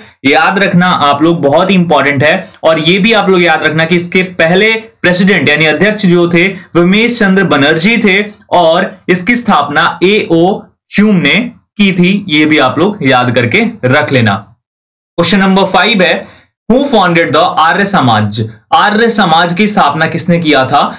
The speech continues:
स्वामी विवेकानंद, स्वामी दयानंद सरस्वती, राजा राम मोहन राय और केशव चंद्र सेन। इसका सही जवाब हो जाएगा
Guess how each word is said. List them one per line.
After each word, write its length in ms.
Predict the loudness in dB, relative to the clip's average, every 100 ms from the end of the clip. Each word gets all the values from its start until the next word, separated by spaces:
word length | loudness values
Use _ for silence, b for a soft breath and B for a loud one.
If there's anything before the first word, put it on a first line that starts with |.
| B
स्वामी 340 | -2 0 2 2
विवेकानंद, 720 | 2 0 0 0 2 2 0
स्वामी 380 | 0 0 0 0
दयानंद 460 | 0 2 0 0
सरस्वती, 540 | 0 0 0 0 0 0
राजा 320 | 0 0 0
राम 220 | 0 0
मोहन 340 | 2 2 2
राय 140 | 2 2
और 200 | 0 -2
केशव 360 | -2 0 0 0
चंद्र 380 | 0 0 0 0
सेन। 440 | 0 0 0 -2 B B
इसका 260 | -4 -2 0
सही 280 | 0 0 2
जवाब 300 | 2 2 0
हो 120 | 0 0
जाएगा 520 | 0 0 0 0